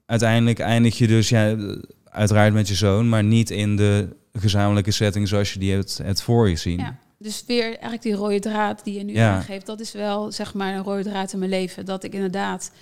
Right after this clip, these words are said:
Speaker 2: veel geef voor anderen, zorg voor anderen. En, ehm, ja, weinig, niet goed genoeg zorg voor mezelf eigenlijk. Eh, of dat in ieder geval op een andere plek plaats dan, eh, werk, eh, zorg voor anderen.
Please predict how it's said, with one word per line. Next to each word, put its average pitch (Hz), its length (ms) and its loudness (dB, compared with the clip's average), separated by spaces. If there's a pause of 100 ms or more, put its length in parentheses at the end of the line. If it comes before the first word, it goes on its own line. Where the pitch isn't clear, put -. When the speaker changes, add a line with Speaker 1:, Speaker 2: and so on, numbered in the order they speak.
Speaker 2:
veel 226 280 -4
geef 202 540 -6 (220)
voor - 140 -8
anderen, 208 420 -4
zorg - 320 -8
voor - 100 -4
anderen. 226 420 -4 (520)
En, 202 480 -4 (100)
ehm, 190 460 -6 (280)
ja, 214 180 -6
weinig, 202 380 -4 (160)
niet 220 220 -4
goed - 180 -8
genoeg 190 280 -4
zorg 196 280 -10
voor 202 100 -6
mezelf 165 460 -4
eigenlijk. 180 520 -10 (540)
Eh, 180 440 -4 (400)
of 190 120 -10
dat 185 120 -4
in - 80 -20
ieder 196 140 -4
geval 196 160 -8
op 180 100 -12
een 196 60 -4
andere 185 320 -4
plek 180 260 -10 (120)
plaats 175 360 -6
dan, 175 360 -6 (540)
eh, 175 240 -8
werk, 165 500 -6 (240)
eh, 175 160 -12
zorg - 300 -10
voor - 140 -6
anderen. 180 380 -6